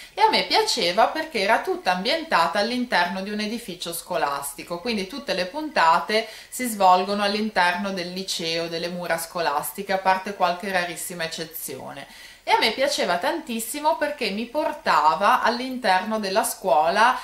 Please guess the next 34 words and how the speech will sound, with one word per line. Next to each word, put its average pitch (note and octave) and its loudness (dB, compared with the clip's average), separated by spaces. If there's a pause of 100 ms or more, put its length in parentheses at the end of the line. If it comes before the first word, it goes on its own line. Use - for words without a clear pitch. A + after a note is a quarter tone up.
(180)
degli G#3 0
Stati F#3 -2
Uniti, G3+ -4
perché F3+ -8
comunque A3+ 0
hanno G3+ 2
un G3+ -6
sistema A3 -2
completamente A3 -2
diverso F#3 2
da D#3 -6
quello E3 -6
della D#3+ -6
scuola D#3 -2
italiana. D3+ -6 (280)
Quindi A#3 -2
per D4+ 0
me, F3+ 0
che G#3+ -4
era B3+ 2
una C4 0
ragazzina G3 -2
che D#3+ -4
andava G#3+ 2
a - 2
scuola D3+ 0
qui B3 -6
in G3 -6
Italia, G#3+ 4
vedere A3+ 2
un E3+ -6
contesto G3+ -2
così G#3+ -4
diverso, G3+ 2